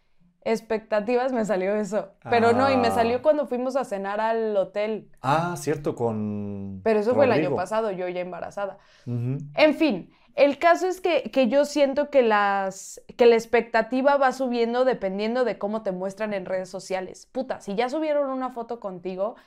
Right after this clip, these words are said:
Speaker 1: es como, "No mames, ¿cómo? O sea, ya, ya andan". Eh, como que ahí va mi mente luego, luego. Si ya subiste una foto con alguien, es que ya.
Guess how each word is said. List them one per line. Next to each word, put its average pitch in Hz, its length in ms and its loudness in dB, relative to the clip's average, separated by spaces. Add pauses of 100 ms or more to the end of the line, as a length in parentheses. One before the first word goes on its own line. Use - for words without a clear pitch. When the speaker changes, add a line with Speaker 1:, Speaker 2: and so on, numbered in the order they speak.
(140)
Speaker 1:
es - 60 -20
como, - 180 -14
"No 170 120 -20 (120)
mames, - 500 -20 (320)
¿cómo? 180 540 -14
O 190 140 -12
sea, - 180 -18
ya, 175 320 -18
ya 180 260 -6
andan". 180 460 -10 (260)
Eh, 185 400 -4 (400)
como 226 280 2
que 233 380 6
ahí 202 260 6
va 269 120 8
mi 269 160 2
mente 233 640 0 (840)
luego, 220 340 4
luego. 208 400 0
Si 196 180 -6
ya 233 160 4
subiste 302 320 -4
una 247 140 -2
foto 226 260 -8
con 180 200 -6
alguien, 220 360 -4
es 175 160 -6
que 170 140 -20
ya. - 120 -20